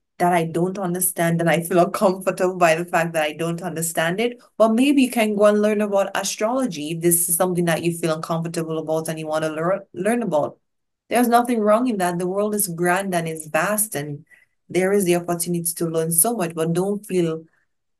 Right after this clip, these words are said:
don't belittle yourself because you don't know something or because you're not able to show up in that certain way. Like, go find out. There are resources to go and, and find that also. Being comfortable with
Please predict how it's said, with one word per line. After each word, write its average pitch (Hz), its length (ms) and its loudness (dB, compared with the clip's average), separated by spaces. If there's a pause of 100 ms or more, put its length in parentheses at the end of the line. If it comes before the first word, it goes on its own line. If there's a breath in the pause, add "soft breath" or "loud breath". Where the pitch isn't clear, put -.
(380)
don't 240 300 6
belittle 202 640 4
yourself 165 600 0
because 170 300 -2
you 160 80 -10
don't 160 240 -4
know 156 160 -8
something 135 580 -4
or 156 80 2
because 165 380 0
you're 160 100 -6
not 151 200 -4
able 156 200 -6
to 160 100 -6
show 160 300 -2
up 151 160 -2
in 147 140 -8
that 147 220 -4
certain 160 300 -6
way. 185 180 -2
Like, 165 240 -6 (100)
go 254 140 0
find 233 400 -2
out. 151 220 -6
There 190 180 -4
are - 20 -2
resources 185 580 -2
to 175 120 -4
go 165 160 -4
and, 165 320 -8 (320 soft breath)
and 175 180 -2
find 165 320 -2
that 151 140 -6
also. 170 640 -2 (440)
Being 220 220 -2
comfortable 170 920 -2
with 160 500 -6